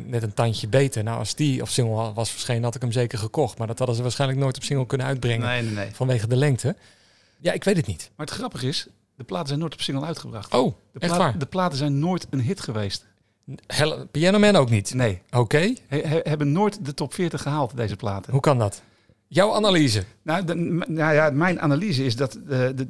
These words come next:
Speaker 2: ten eerste heeft de platenmaatschappij ze alle drie nooit goed genoeg gevonden om, eh, om uit te brengen op single. En ten tweede is dus, dat, dat vind ik dus een klein beetje ook wel de kracht dus van radio of dus van een programma
Speaker 1: <laughs>
Speaker 2: en van, eh, eh, eh, zelf muziek uitzoeken.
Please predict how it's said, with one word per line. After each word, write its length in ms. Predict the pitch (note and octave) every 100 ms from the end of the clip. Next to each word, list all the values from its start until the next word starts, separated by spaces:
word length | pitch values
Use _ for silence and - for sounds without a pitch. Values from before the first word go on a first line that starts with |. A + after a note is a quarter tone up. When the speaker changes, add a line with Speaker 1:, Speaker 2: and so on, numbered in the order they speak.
| -
Speaker 2:
ten 120 | - E3
eerste 320 | G3 E3 C#3
heeft 160 | D3
de 60 | -
platenmaatschappij 680 | D#3 E3+ F#3 F3+ F3+ F#3 F3
ze 200 | D#3+ C#3+
alle 160 | F3 D#3+
drie 180 | D#3+
nooit 200 | E3 D3+
goed 160 | - F3+
genoeg 200 | F3 D#3
gevonden 380 | D3 C#3+ D3+ D3
om, 260 | D#3 D#3
eh, 220 | D3+ D3 C#3 - - - _
om 160 | E3 D3+
uit 160 | F3
te 60 | -
brengen 220 | D3 D3
op 80 | D#3
single. 340 | - D#3 E3 -
En 120 | D3+
ten 160 | D#3+ -
tweede 340 | D#4+ C#4+ C#3
is 160 | C#3 B2+
dus, 240 | C#3+ -
dat, 280 | D3+ E3 -
dat 160 | - D#3
vind 120 | F#3
ik 60 | E3
dus 80 | C#3+
een 80 | C#3+
klein 180 | E3+
beetje 260 | D#3+ D3 D#3
ook 140 | D3
wel 180 | D3+ C#3+
de 80 | B2+
kracht 360 | - - F3 -
dus 180 | C#3
van 220 | - C3 -
radio 460 | B2+ F3+ E3+ C3+
of 180 | - C#3+
dus 160 | C3 C3+
van 140 | D#3
een 120 | C3+ B2
programma 520 | A#2+ F3 E3+ A#2+ G#2+ - -
Speaker 1:
<laughs> 80 | -
Speaker 2:
en 240 | A2+ D#3
van, 260 | C#3 D3+ -
eh, 340 | C#3 C3+ C3+
eh, 720 | C3 - C3+ B2 C3+ - -
eh, 100 | -
zelf 280 | C3+ F#3+ E3
muziek 240 | C3 G3+ F#3+
uitzoeken. 520 | C3+ - A#2 C#3+